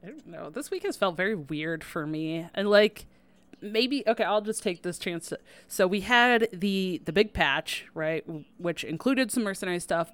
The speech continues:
but we also had a mini set release for Standard, so I've been back to playing some Standard, and, like, I've just been in a weird headspace mentally, too, so, like,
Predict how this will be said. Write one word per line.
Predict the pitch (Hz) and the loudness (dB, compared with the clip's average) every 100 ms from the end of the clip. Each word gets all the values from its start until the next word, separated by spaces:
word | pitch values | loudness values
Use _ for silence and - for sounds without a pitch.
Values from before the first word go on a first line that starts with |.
| - | -2
but | 160 | -2
we | 147 | -2
also | 156 165 | -4 -4
had | 147 135 | -6 -6
a | |
mini | 202 262 311 294 | 0 4 6 6
set | 277 311 277 - | 4 4 2 2
release | 269 269 262 - | 0 0 -2 -4
for | 156 | -6
Standard, | - 262 247 240 233 226 | -6 -4 -2 0 0 -2
so | 175 | -4
I've | 180 | -4
been | 214 254 | -4 -2
back | 220 208 | 0 -2
to | - | -6
playing | - 170 180 | -2 0 0
some | - 156 | -4 -8
Standard, | - 247 233 226 220 214 214 - - - - _ _ - | -4 -2 0 2 2 2 0 -6 -20 -20 -20 _ _ -4
and, | 170 165 165 160 | 0 2 0 0
like, | 156 | -2
I've | 147 | -4
just | 196 - | -6 0
been | 427 | 2
in | 330 | 2
a | 151 | 2
weird | 143 160 196 | 0 -2 -2
headspace | - - 165 165 - 233 214 196 170 | -4 -4 -4 -4 -2 2 2 2 0
mentally, | 151 220 - 269 262 | -2 -4 -4 -4 -4
too, | 262 - 196 233 240 | -4 -2 -2 -2 -4
so, | 233 196 156 | -4 -2 2
like, | 160 156 - - | 2 0 -6 -20